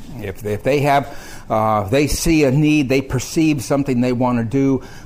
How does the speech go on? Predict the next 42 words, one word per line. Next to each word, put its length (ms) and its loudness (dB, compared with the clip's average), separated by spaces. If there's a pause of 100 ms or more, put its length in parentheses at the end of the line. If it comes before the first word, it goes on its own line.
uh, 280 -2
gosh, 340 -2
I 80 2
don't 140 0
mind 240 2
getting 220 2
in 60 2
the 80 2
way 180 2
of 100 -4
the 80 -4
money 260 0
flow 300 -2
to 100 -8
do 200 -2
that 200 -4
and 160 -8
creating 560 -2
the 80 -6
delivery 540 0
process 600 -4
to 120 -8
give 220 -2
that 240 -4
to 200 0
'em. 200 -8 (720)
Now, 300 -2 (800)
let's 100 -2
see, 380 2
uh, 160 0 (480)
the 80 -2
project 420 -2
I'm 180 0
working 360 0
on 240 0
right 200 -2
now, 440 0 (360)
uh, 220 0
it's 140 -2
a 40 -2
medical 380 0
company. 560 -8